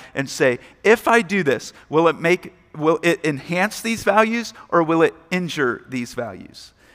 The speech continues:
And just have a handful of them written down and ready that, that you and, if you're married, that you and your spouse even agree on. I'll give you a few of mine and Lauren's,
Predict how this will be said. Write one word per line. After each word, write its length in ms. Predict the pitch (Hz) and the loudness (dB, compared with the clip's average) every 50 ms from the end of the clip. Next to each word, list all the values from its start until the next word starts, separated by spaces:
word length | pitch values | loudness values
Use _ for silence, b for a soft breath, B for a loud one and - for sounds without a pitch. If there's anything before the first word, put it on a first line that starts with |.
| b b b | b b b
And 140 | - 180 170 | -4 -4 -2
just 200 | 214 240 240 - | -4 -6 -2 4
have 180 | 294 233 214 | 4 6 6
a 60 | 226 202 | 6 4
handful 480 | 196 214 226 233 226 - - 185 175 | 2 2 0 0 -2 -2 -2 0 0
of 100 | 147 135 | 0 0
them 180 | 123 123 110 113 | -2 -4 -6 -2
written 320 | 123 165 208 - 202 196 | 0 0 0 0 -2 -4
down 280 | 170 170 151 156 165 175 | -2 0 2 2 2 0
and 120 | 156 139 | -2 -2
ready 320 | 131 131 135 139 170 190 185 B B B B | 0 0 0 0 -2 -4 -8 B B B B
that, 280 | - 160 170 147 - 139 | 0 2 2 2 2 0
that 140 | 185 165 | 0 0
you 300 | - 147 156 175 190 202 - | 0 -2 -2 -2 0 0 0
and, 280 | - 180 175 170 160 B B B B | 0 -2 -2 -4 -6 B B B B
if 160 | - 156 - | -6 -6 -4
you're 120 | - 160 147 | -4 -4 -2
married, 420 | 135 135 147 170 196 220 214 165 | 0 2 2 4 4 2 2 0
that 100 | 170 160 | -4 -4
you 160 | 160 170 170 | -2 -2 -2
and 80 | 185 190 | -2 -2
your 80 | 196 | -4
spouse 440 | 185 - - - 196 202 202 196 - | -6 -6 -4 -2 -2 -2 -2 -4 -6
even 220 | 180 160 156 170 151 | -10 -10 -8 -8 -10
agree 300 | 165 - 175 175 175 151 | -8 -6 -6 -6 -6 -6
on. 240 | 127 117 - - - _ b b b b b b b | -8 -10 -12 -14 -18 _ b b b b b b b
I'll 140 | 147 160 165 | 2 2 4
give 160 | 165 202 175 | 2 0 0
you 160 | 190 185 170 | 2 2 0
a 40 | 143 | 0
few 220 | - - 165 160 | 0 -2 -2 -2
of 100 | 165 147 | -2 -2
mine 220 | 156 147 143 139 139 | -2 -2 -2 -2 -2
and 120 | 127 123 | -4 -4
Lauren's, 480 | 131 127 131 127 120 117 120 - - | -4 -4 -4 -4 -6 -8 -10 -12 -16